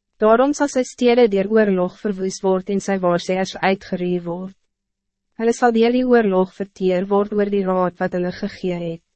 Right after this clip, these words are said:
Omdat my volk my verlaat het, sal party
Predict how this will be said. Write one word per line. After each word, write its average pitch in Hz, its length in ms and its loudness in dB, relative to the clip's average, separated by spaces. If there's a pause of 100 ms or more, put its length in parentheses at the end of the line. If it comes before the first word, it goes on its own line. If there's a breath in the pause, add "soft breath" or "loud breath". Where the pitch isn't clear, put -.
(680)
Omdat 277 400 2
my 254 80 4
volk 220 400 2
my 202 160 0
verlaat 175 560 -2
het, 180 160 -8 (320)
sal 247 320 4
party 247 460 2